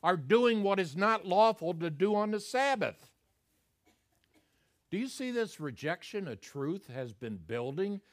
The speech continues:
and building and building? And so Jesus gives them two examples from Scripture. "Have you not read? Have you not read?" And, uh, what's their answer?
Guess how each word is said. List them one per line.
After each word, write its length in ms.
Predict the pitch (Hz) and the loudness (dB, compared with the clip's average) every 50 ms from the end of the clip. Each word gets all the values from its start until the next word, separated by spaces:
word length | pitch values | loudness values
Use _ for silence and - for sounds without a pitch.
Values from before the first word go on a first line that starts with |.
| _ _ - | _ _ -10
and 220 | 117 107 107 82 | -10 -8 -8 -6
building 440 | - 127 135 139 156 175 196 180 147 | -2 -2 0 0 0 0 -2 -2 -4
and 160 | 123 117 104 | -6 -6 -8
building? 440 | 104 127 127 135 143 147 180 185 165 - - - - _ | -6 -4 -2 -2 0 0 -2 -4 -6 -10 -18 -20 -16 _
And 100 | - 160 | -10 -6
so 200 | - 220 220 214 | 0 4 4 4
Jesus 440 | 202 - 233 240 233 208 214 202 - | 4 2 0 -2 -2 -2 -4 -6 -2
gives 220 | - 214 208 202 170 | 0 0 0 2 0
them 160 | 202 190 175 | -2 -4 -4
two 220 | - - 262 262 | -2 0 2 4
examples 580 | 254 233 190 214 233 226 208 185 185 170 151 - | 2 2 2 2 2 2 2 2 0 -2 -4 -2
from 220 | - 170 151 139 | -4 -6 -6 -6
Scripture. 420 | - - - 202 185 - - 107 92 | -8 -4 -2 -2 -2 -2 -6 -8 -2
"Have 240 | 90 165 185 185 | 2 2 4 4
you 60 | 190 180 | 4 4
not 200 | 185 185 185 170 | 4 4 4 4
read? 360 | 175 175 180 185 185 165 143 - | 4 4 4 4 2 -2 -2 -2
Have 160 | 156 160 175 | 0 0 0
you 60 | 185 | 0
not 260 | 180 175 170 175 175 | 2 2 2 2 2
read?" 480 | - 147 156 170 175 180 180 170 156 156 - _ _ _ _ _ _ _ 135 | 0 0 0 2 2 2 0 -2 -4 -10 -16 _ _ _ _ _ _ _ -4
And, 360 | 135 135 135 131 127 123 120 | -2 0 0 0 0 -2 -2
uh, 360 | 127 123 127 123 120 120 113 - _ _ _ _ _ _ _ _ _ _ _ _ _ _ _ _ _ _ _ _ _ _ _ _ _ _ _ _ _ _ _ _ | 0 0 0 0 -2 -4 -6 -10 _ _ _ _ _ _ _ _ _ _ _ _ _ _ _ _ _ _ _ _ _ _ _ _ _ _ _ _ _ _ _ _
what's 220 | - 147 156 151 - | -4 -4 -4 -2 -2
their 220 | - 156 156 156 | 0 0 2 2
answer? 500 | 156 151 165 165 - - 190 190 185 196 | 2 0 -2 -4 -4 -6 -6 -6 -6 -8